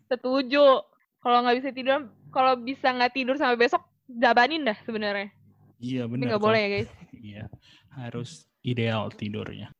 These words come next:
Speaker 1: Benar.
Speaker 2: Kemudian apa lagi nih?
Speaker 1: Eh, kemudian ada kepanasan atau kedinginan. Eh, misalnya kayak terlalu panas ruangannya atau terlalu dingin A C-nya gitu ya.
Speaker 2: Mhm,
Speaker 1: Terus
Speaker 2: itu
Speaker 1: juga
Speaker 2: juga
Speaker 1: ada
Speaker 2: ke-, mempengaruhi
Speaker 1: Hmm?
Speaker 2: kenyamanan kita tidur juga ya?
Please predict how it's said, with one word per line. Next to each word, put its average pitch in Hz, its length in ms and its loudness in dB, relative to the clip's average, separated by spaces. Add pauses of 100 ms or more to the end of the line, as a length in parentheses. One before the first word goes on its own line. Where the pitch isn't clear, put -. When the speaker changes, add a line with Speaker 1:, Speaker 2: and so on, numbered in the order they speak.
(120)
Speaker 1:
Benar. 190 520 -10 (320)
Speaker 2:
Kemudian 131 380 6
apa 139 140 4
lagi 127 200 4
nih? 117 300 2
Speaker 1:
Eh, 226 340 0
kemudian 226 500 -2 (180)
ada 214 420 0 (340)
kepanasan 208 920 -2
atau 220 280 0
kedinginan. 190 840 -4 (160)
Eh, 226 220 4
misalnya 226 400 2
kayak 233 480 2 (100)
terlalu 240 280 4
panas 247 400 0
ruangannya 233 680 0
atau 226 280 0
terlalu 214 340 2
dingin 233 300 -2
A 214 120 -2
C-nya 214 600 -2
gitu 190 220 -6
ya. 185 380 0 (340)
Speaker 2:
Mhm, 117 440 8
Speaker 1:
Terus 120 140 8
Speaker 2:
itu 170 140 4
Speaker 1:
juga 175 140 8
Speaker 2:
juga 170 160 4
Speaker 1:
ada 202 220 0 (100)
Speaker 2:
ke-, - 240 -14
mempengaruhi 120 600 4
Speaker 1:
Hmm? 120 80 0
Speaker 2:
kenyamanan 117 460 6
kita 113 220 0
tidur 113 240 0
juga 123 220 4
ya? 104 220 2